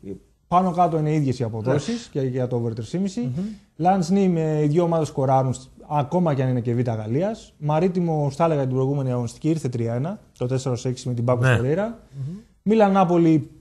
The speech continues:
Speaker 1: το δίνεις και εσύ, το βλέπεις δύο δύο.
Speaker 2: Το βλέπω, το βλέπω, ναι.
Speaker 1: Πότε πολλά γκολ. Γκρόνιγκεν Βίτεσε, η Γκρόνιγκεν έρχεται από τεσσάρα και η Φίτεσε από τριάρα.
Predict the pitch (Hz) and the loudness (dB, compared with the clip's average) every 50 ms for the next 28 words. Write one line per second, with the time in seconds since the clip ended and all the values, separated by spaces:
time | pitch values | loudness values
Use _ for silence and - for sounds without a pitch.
0 | - _ - 175 170 165 185 190 180 - - 170 156 - 170 160 156 139 151 175 | -18 _ 0 2 4 6 6 6 6 4 2 0 2 2 2 2 2 2 4 4
1 | 175 156 - 143 131 135 143 165 160 147 131 139 156 151 156 - - 113 117 123 | 4 4 2 2 2 2 4 4 4 6 6 6 6 6 6 4 4 2 2 0
2 | 139 147 120 110 110 113 104 - - - _ - 160 160 147 147 127 139 135 135 | 0 0 0 -2 -4 -4 -6 -8 -14 -16 _ -2 -2 0 0 0 -2 -2 0 0
3 | 127 131 143 196 226 226 220 180 160 185 208 214 214 202 202 190 185 175 202 190 | 0 2 2 2 2 2 2 2 2 2 2 2 0 0 0 0 0 0 0 -2
4 | - 147 - - 151 135 147 175 190 190 185 165 160 151 143 139 151 170 170 - | -2 -4 -4 -2 -2 0 0 0 0 0 0 0 0 0 0 -2 -2 -4 -4 -4
5 | 160 147 156 139 127 131 127 117 - 127 117 - - 156 156 151 139 123 113 110 | -6 -4 -4 -4 -4 -6 -6 -6 -6 -8 -8 -4 0 2 2 2 2 0 -2 -6
6 | - - _ _ _ _ _ _ _ _ - 139 135 123 156 160 175 147 - 147 | -10 -16 _ _ _ _ _ _ _ _ -4 -2 -2 -2 -2 -4 -4 -4 -4 -4
7 | 131 120 123 120 - 120 120 120 120 123 131 160 190 226 233 - | -4 -4 -6 -6 -6 -6 -4 -2 -2 -2 -2 -2 -4 -6 -8 -12